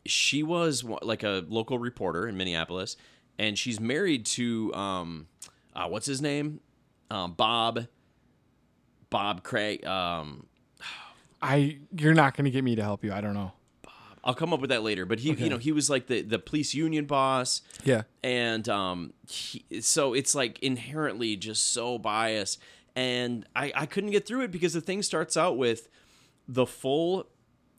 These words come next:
Speaker 1: not even the full video. They edit a little bit of these body cams of George Floyd's arrest and going right up into everything. But they stop it periodically to be like,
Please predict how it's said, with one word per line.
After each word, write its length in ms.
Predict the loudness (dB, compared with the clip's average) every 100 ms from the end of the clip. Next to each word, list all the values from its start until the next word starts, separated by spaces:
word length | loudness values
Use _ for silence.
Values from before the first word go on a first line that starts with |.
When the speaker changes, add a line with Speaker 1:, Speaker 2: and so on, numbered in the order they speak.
| _
Speaker 1:
not 240 | 0 2 2
even 140 | 2
the 80 | 2
full 180 | 0 0
video. 340 | 2 0 -2
They 300 | 0 2 2
edit 340 | 0 -2 -2 -6 _ _ -6
a 60 | -4
little 240 | 0 -2
bit 180 | -2 -4
of 160 | -4 -4
these 160 | -4
body 320 | -2 0 0
cams 560 | -2 -2 -2 -4 -8 -10 -12 -20 -20 _ -6
of 340 | -2 -2 -2
George 260 | 0 0 0
Floyd's 260 | 0 0 2
arrest 500 | 2 0 -2 -12 -14 _ _ _ _ _ _ -6
and 480 | -2 0 0 -2 -4 -2
going 280 | -2 0 2
right 220 | 2 2
up 120 | 0
into 160 | -2 0
everything. 360 | -2 -2 -4
But 200 | -2 0
they 100 | 0
stop 500 | 0 0 0 0 0
it 320 | 0 -2 -6 -10
periodically 600 | -2 0 2 0 -2 -4
to 60 | -2
be 140 | -2
like, 340 | 0 0 -4